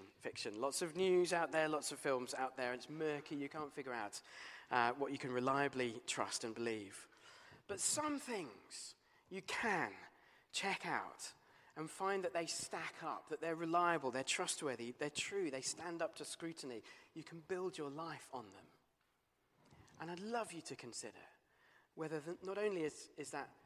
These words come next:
perhaps true of Jesus, but also that he is the central, most important, most world-changing figure in history, the one each of us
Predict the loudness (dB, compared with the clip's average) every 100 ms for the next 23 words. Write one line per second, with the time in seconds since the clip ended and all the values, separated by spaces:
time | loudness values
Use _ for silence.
0 | -12 -10 -10 -8 -6 -4 0 0 -2 -8
1 | -8 -8 -8 -12 -16 -18 -16 -18 _ -20
2 | -20 -20 _ _ -20 -12 -6 -4 -2 -2
3 | -2 -4 -2 2 2 0 -4 -8 -10 -20
4 | -20 -20 -6 -2 -2 -2 -6 -8 -8 -10
5 | -8 -8 -8 -10 -8 -8 -6 -8 -6 -6
6 | -8 -8 -2 -2 -2 -6 -10 -10 -10 -12
7 | -16 -20 _ -10 -6 -6 -8 -12 -14 -10
8 | -8 -8 -10 -14 _ _ _ _ _ _
9 | -4 -2 -2 -2 -4 -4 -6 -10